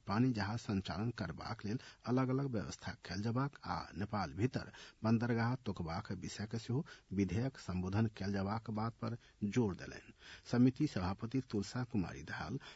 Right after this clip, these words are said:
पानी जहाज संचालन संबंधी विधेयक के विज्ञ आ सरोकार वाला सब संग बृहत छलफल का समृद्ध बना क आगू बढ़ेबाक प्रतिबद्धता जनौलनि।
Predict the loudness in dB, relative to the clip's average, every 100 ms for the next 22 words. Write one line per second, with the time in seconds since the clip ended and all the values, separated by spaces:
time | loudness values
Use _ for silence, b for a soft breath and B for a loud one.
0 | B 0 6 6 6 2 0 -2 -2 0
1 | 0 0 -2 -2 0 0 0 0 -4 -4
2 | -8 -4 -4 -2 -2 2 2 0 -4 -8
3 | -4 -4 -2 -4 -4 -2 0 -2 -4 -2
4 | 0 -2 B B -2 2 2 0 -8 -10
5 | -6 -4 -4 B B -4 4 6 6 4
6 | 2 0 -6 -10 B B -6 0 2 2
7 | 0 -2 -2 -6 -8 -6 -4 -4 -6 -12
8 | -14 -14 -14 -2 -2 -2 -8 -14 -14